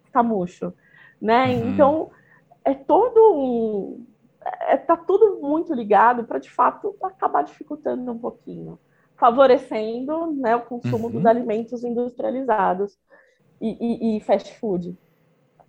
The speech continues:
Speaker 1: Então, essa culpa, ela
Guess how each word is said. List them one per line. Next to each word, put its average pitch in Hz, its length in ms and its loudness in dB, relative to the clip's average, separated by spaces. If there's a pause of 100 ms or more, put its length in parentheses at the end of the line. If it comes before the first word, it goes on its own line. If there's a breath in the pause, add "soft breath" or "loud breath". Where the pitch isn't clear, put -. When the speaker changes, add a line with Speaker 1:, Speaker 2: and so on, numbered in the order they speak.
(220)
Speaker 1:
Então, 214 580 0 (280)
essa - 280 0
culpa, 277 760 2 (400)
ela 226 440 4